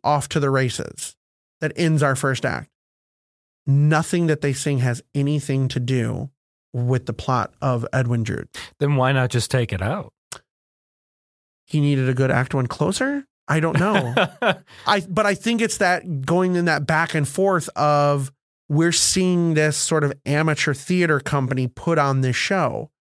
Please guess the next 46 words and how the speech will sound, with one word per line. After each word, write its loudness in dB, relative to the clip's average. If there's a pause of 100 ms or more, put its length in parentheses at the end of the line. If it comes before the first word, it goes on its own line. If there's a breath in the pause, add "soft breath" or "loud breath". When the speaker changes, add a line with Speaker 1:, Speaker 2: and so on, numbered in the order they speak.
(640)
Speaker 1:
Several 2
times 2
in 4
the 2
middle 4
of 2
a 2
scene, 0
he -4
will 2
just -2
introduce 0
the 0
actor 0
that's -2
playing 0
this -2
part -2
and 0
they'll -2
take -4
their 0
bow 0
and 0
then 0
go -2
right 0
back -6
into -2
the -6
scene. -6 (1300)
So -2
there 2
is 0 (140)
no 2
fourth -2
wall 0
in 0
the -2
show, -6 (360)
uh, 2
really 2
at -2
almost 0
any 0
time. -4